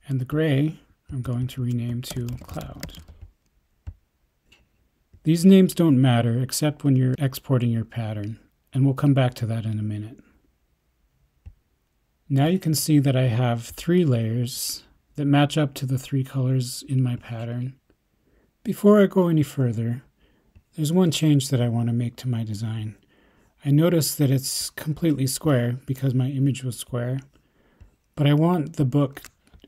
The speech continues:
when it's finished folding, to be a little taller than it is wide. So I'm gonna add a little bit of vertical spacing using the vertical spacing slider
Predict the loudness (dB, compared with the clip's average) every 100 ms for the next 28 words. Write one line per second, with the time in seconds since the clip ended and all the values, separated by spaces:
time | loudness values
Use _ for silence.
0 | _ 0 2 2 -4 -6 0 2 0 -4
1 | 0 0 2 2 0 -4 -16 -4 2 4
2 | 6 4 2 -2 -2 0 0 -2 -2 -2
3 | -6 -8 -10 -10 -12 -16 -20 _ _ _
4 | _ -10 -2 2 2 0 -2 -2 0 0
5 | -2 -2 -2 -2 -2 -4 -6 -8 -6 -4
6 | -4 -4 -8 -8 -12 _ _ _ _ -8
7 | -4 0 2 4 2 0 -2 -4 -4 -4
8 | -4 -6 -8 -8 -6 -6 -10